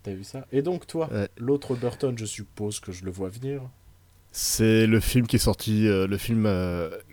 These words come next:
Speaker 2: que Tim Burton a réalisé juste après Edouard aux mains d'argent.
Speaker 1: Ouais.
Speaker 2: Qui... qui... est vraiment un des films qui m'a marqué quand j'étais petit aussi, et qui me
Speaker 1: Ouais.
Speaker 2: fait beaucoup penser à Noël à chaque fois, c'est Batman le défi.
Speaker 1: Bah, clairement.
Speaker 2: Qui se passe à Noël.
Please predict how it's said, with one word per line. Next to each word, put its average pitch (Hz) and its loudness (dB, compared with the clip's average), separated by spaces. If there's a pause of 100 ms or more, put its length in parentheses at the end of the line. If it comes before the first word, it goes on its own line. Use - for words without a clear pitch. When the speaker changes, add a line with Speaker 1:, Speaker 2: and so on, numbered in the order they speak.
(500)
Speaker 2:
que - -2
Tim 104 -2
Burton 107 4
a 104 6
réalisé 98 4
juste 107 0
après 113 2
Edouard 110 4
aux 104 6
mains 104 4
d'argent. 101 0 (160)
Speaker 1:
Ouais. 101 -6 (560)
Speaker 2:
Qui... 110 4 (1400)
qui... 131 2
est - 6
vraiment 139 10
un 165 12
des 123 8
films 139 4
qui - 0
m'a 107 6
marqué 104 2
quand 120 4
j'étais 98 2
petit 107 4
aussi, 113 2
et 87 0
qui 98 -8
me 107 -2
Speaker 1:
Ouais. 127 -4
Speaker 2:
fait 104 4 (480)
beaucoup 135 4
penser 127 4
à 117 6
Noël 120 6
à 120 4
chaque 113 -4
fois, 151 4
c'est - -2
Batman 95 2
le 107 4
défi. 92 0
Speaker 1:
Bah, 101 -4
clairement. 92 -6 (1120)
Speaker 2:
Qui - -6
se - -4
passe 113 6
à 123 8
Noël. 87 -2